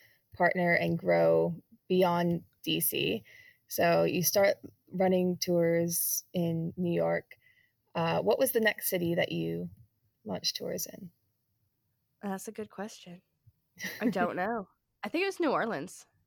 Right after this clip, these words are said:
Speaker 2: Maybe it was Boston. Could have been Philadelphia. One of those. I feel like
Speaker 1: Okay.
Speaker 2: in the span of a year or two, we launched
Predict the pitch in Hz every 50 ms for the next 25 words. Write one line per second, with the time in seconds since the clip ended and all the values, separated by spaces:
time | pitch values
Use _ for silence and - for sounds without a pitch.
0 | _ - 214 226 240 320 330 311 - - - - - - - 175 180 196 208 -
1 | _ _ _ - 220 214 202 208 202 190 - 196 196 196 202 220 - - 170 160
2 | 175 - - - - 190 190 202 208 208 208 196 190 180 170 160 160 160 - -
3 | _ _ - - _ _ _ _ _ - _ _ - 208 214 - - 277 262 277
4 | 285 - 247 196 180 151 240 240 233 233 226 - - - _ 226 214 214 226 240
5 | 254 262 262 - 220 220 214 214 208 185 185 185 196 208 214 214 - - 247 247
6 | 247 247 254 240 - - 190 190 208 208 202 202 202 196 175 - - - 196 185
7 | 180 170 165 - - - _ -